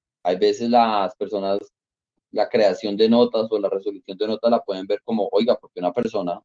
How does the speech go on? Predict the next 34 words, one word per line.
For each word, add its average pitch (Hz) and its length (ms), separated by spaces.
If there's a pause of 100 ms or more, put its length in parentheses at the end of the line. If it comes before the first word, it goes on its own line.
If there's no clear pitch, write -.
de 107 80
otro - 180
país 98 240
me 92 60
está - 200
resolviendo 98 400
las 98 120
notas 95 300
y 107 60
no 82 140
sabe 82 320
eso?". 85 120 (720)
Pues 120 140
esto 120 200
nos 135 160
permite 117 460
como 120 240
esa 101 220
dualidad, 110 640 (420)
desde 98 200
una, 107 140
una 127 220
nota, 127 380
resol-, 110 300 (120)
eh, 85 280
ah, 76 440 (320)
relacionar 98 440
el 107 100
cambio, 107 380
y 110 120
desde 90 180
el 82 100
chain 117 300
set 107 200